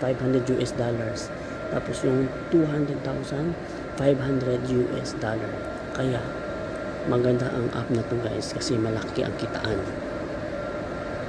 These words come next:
Yan siya, guys. Tapos, pag mag-cash out kayo, via PayPal. PayPal siya, guys. For now, PayPal lang siya ang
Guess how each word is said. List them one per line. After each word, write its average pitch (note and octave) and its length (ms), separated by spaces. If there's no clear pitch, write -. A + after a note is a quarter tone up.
Yan A2+ 160
siya, A2 160
guys. - 480
Tapos, - 340
pag C3 220
mag-cash B2+ 400
out C3 240
kayo, D3+ 320
via C3+ 340
PayPal. C#3+ 560
PayPal B2+ 380
siya, A2 180
guys. - 460
For C#3 100
now, C#3+ 400
PayPal B2+ 400
lang A#2 240
siya - 160
ang A#2 160